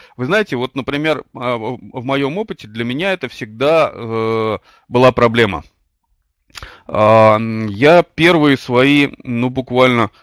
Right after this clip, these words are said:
пятьдесят-сто вебинаров очень часто, примерно там процентов тридцати, м, случаев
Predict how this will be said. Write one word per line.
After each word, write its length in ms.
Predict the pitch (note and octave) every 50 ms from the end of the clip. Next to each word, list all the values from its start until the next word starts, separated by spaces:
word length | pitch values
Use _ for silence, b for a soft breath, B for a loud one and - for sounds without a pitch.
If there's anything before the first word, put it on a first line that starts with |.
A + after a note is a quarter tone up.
| b b -
пятьдесят-сто 760 | B2 A#2 A2+ A#2+ - - D3+ C#3 B2 - - - C3+ B2
вебинаров 720 | A#2+ A2+ A2 G2+ G#2+ A#2 B2+ D3 E3 F#3 F3 D3+ C3+ - - b b b b b b b
очень 360 | b C#3 D#3+ D3+ - D3+ C3+ -
часто, 380 | - C#3 C#3 D3+ D3+ - C#3 A#2
примерно 420 | - A#2 A#2 A#2+ A#2+ A#2+ A#2+ A2+
там 240 | - A2 A2 G2+ _ b b b b b
процентов 580 | - B2 B2+ A#2+ - D#3 D3 B2 - B2+ - -
тридцати, 640 | - - B2 A#2+ - - B2 - - D#3+ D#3 C#3+ - -
м, 540 | - - A2+ A2 A2 G#2+ G#2+ G#2 G2+ G2+ G2+
случаев 500 | - B2+ C3+ E3+ F#3 - - D3 B2+ G#2+